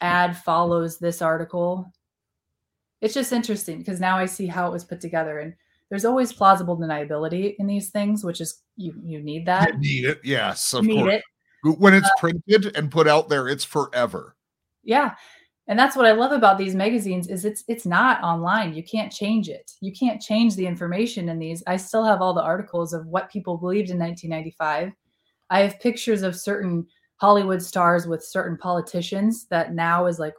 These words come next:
Speaker 1: Ooh, oh, that's an interesting combo. So it's like a, um, a time capsule, if you will,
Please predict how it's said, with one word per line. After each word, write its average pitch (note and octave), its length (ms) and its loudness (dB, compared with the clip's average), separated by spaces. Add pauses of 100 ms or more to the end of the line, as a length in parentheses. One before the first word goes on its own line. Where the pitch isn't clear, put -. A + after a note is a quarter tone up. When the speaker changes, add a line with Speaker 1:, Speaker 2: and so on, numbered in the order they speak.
Speaker 1:
Ooh, B3+ 360 -4 (260)
oh, A3+ 200 -2
that's F3 260 -2
an A3 100 0
interesting F3+ 440 -6
combo. D#3+ 560 -4 (580)
So G#3 420 2 (220)
it's A#3 220 -2
like B3+ 200 2
a, G3+ 280 0 (560)
um, E3+ 500 -4 (120)
a G#3 60 -6
time C#4 320 4
capsule, F3 580 -4 (300)
if E3+ 160 -10
you F3 120 -4
will, E3 320 -6